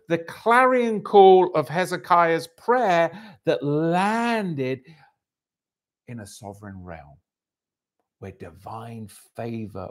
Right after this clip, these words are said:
reigns. This is the petition of prayer, brethren. This is awesome. It, it transcends a mere title, Savot.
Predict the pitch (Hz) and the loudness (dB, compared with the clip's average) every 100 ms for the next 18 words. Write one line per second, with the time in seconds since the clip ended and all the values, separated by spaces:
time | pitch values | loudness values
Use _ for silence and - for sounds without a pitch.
0 | - 98 107 113 95 80 - - 185 - | -14 -12 -10 -8 -8 -12 -16 -16 -14 -12
1 | 370 - - 165 - 160 - 110 87 _ | -12 -10 -8 -8 -6 -6 -4 -8 -8 _
2 | - 440 440 - 120 92 87 82 - _ | -6 -4 -4 0 0 0 -4 -10 -12 _
3 | _ _ _ _ _ _ _ _ _ _ | _ _ _ _ _ _ _ _ _ _
4 | _ _ - 294 302 - - 147 302 - | _ _ -14 -8 -8 -8 -8 -6 -8 -10
5 | - 85 - _ _ _ _ _ _ _ | -10 -12 -16 _ _ _ _ _ _ _
6 | 180 208 - _ 202 208 - 233 269 262 | -4 -4 -8 _ -2 -2 -4 -4 -2 -4
7 | - - 233 233 156 143 151 185 151 - | -2 2 2 2 0 0 0 0 -2 -2
8 | - 185 196 - 104 - - 110 131 165 | -2 0 0 -4 -8 -8 -6 0 4 4
9 | - | 2